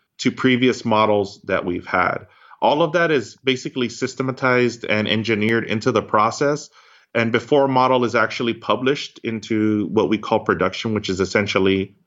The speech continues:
our ability to push these dashboards up to the organization,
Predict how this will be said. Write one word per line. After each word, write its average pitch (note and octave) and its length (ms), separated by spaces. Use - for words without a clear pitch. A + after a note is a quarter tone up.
our F#2+ 120
ability G2 400
to F#2 80
push G#2 240
these F#2+ 160
dashboards F#2 500
up G2 140
to G2+ 100
the F#2 120
organization, G2 760